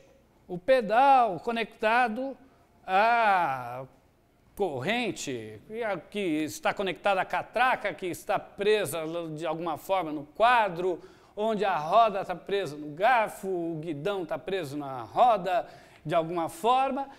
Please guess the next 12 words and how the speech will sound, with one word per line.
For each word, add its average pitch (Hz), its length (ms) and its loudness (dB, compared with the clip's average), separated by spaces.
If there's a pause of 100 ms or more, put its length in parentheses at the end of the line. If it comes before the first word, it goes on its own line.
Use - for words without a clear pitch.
(160)
você 254 340 2
tem 269 240 0
uma 269 180 0
estrutura 240 1120 0 (1000)
que 254 180 2
relaciona 262 1200 4 (400)
todos 277 520 10
esses 226 380 0
elementos, 247 1160 2
todas 240 340 -4
essas 202 360 -2
peças, 202 640 0